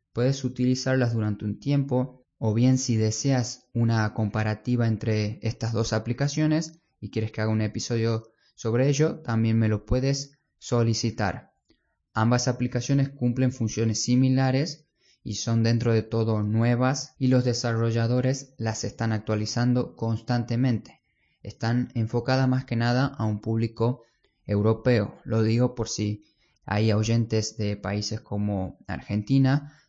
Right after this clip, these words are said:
donde supongo que estas aplicaciones no van a funcionar muy bien porque la gente todavía no la está utilizando ahí. Pero seguramente muy pronto se va a expandir y se va a poder utilizar en todo el mundo.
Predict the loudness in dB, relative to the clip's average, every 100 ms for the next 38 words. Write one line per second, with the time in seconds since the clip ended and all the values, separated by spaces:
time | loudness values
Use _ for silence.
0 | _ -4 -2 -4 -2 0 0 0 -4 -6
1 | -6 -8 -8 -6 -6 -2 0 0 0 0
2 | 0 -2 -2 -6 -4 -2 0 2 0 0
3 | 0 0 0 0 -2 -2 -2 -2 0 -2
4 | 0 0 0 -2 -6 _ _ -4 0 0
5 | -2 -4 -2 0 -2 -2 -4 -2 -2 0
6 | 0 -2 -2 0 -2 -6 _ _ -2 -2
7 | 0 2 2 2 2 2 2 2 0 -2
8 | -4 -4 -4 -4 -4 -6 -4 0 0 0
9 | -2 -4 -4 -4 -2 -2 -2 -4 -6 -6
10 | -4 -4 -6 _ _ _ -4 -4 0 0
11 | 2 4 2 2 -2 -8